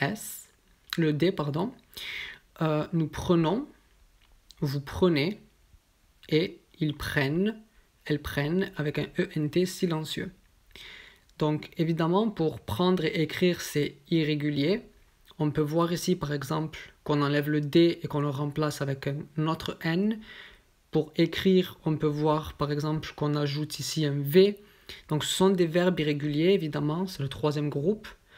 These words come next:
Donc ils sont irréguliers et on n'enlève pas tout le temps que les deux dernières lettres.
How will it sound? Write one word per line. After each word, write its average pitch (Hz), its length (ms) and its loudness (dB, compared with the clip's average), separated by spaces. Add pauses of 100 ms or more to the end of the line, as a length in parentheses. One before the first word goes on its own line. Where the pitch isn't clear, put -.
(260)
Donc 165 380 2
ils 180 200 -2
sont 165 380 0 (100)
irréguliers 156 720 0 (420)
et 165 80 4
on 156 60 4
n'enlève 156 400 0
pas 185 120 0
tout 185 140 -4
le 165 60 -2
temps 170 240 -2 (100)
que 180 100 2
les 165 140 2
deux 147 220 0
dernières 151 420 0
lettres. 170 460 -4